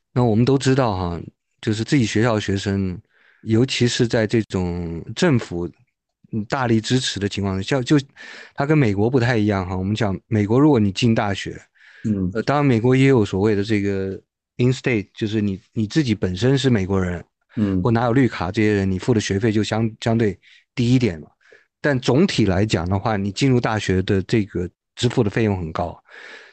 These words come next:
Speaker 1: 支付费用很高的同时，也让一些人会意识到，哎，我因为花了这么多钱，
Speaker 2: 嗯。
Speaker 1: 所以我要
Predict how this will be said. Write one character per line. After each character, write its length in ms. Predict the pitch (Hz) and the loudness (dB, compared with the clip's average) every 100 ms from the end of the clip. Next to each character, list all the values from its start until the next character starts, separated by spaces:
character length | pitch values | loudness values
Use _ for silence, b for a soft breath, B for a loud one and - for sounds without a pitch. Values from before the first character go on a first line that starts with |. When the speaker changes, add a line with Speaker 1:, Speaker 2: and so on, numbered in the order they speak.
| - | -2
Speaker 1:
支 120 | 170 | 2
付 120 | 185 | 2
费 100 | 175 | 4
用 160 | 190 156 | 4 4
很 180 | 107 95 | 2 2
高 160 | 139 | 2
的 120 | 151 | 2
同 220 | - 104 110 | 2 2 0
时， 280 | - 104 | 2 2
也 160 | 101 101 | 4 2
让 260 | 123 120 104 | 2 2 2
一 80 | |
些 200 | 117 123 | 2 2
人 240 | 120 95 101 | 2 2 2
会 200 | 117 107 | 2 2
意 160 | 127 | 2
识 160 | 110 113 | 2 2
到， 320 | 101 98 92 - _ _ _ _ | 2 0 -2 -6 _ _ _ _
哎， 180 | 110 107 | -2 0
我 200 | 110 101 | 0 2
因 160 | 120 | 2
为 80 | 127 | 2
花 220 | 107 120 | 0 -2
了 60 | 110 | -2
这 100 | 120 | 0
么 100 | 107 | 0
多 140 | 113 | 2
钱， 240 | 113 95 95 | 0 -4 -4
Speaker 2:
嗯。 20 | |
Speaker 1:
所 140 | 107 | 0
以 40 | 113 | 0
我 140 | 101 | 2
要 280 | 107 101 | 0 -2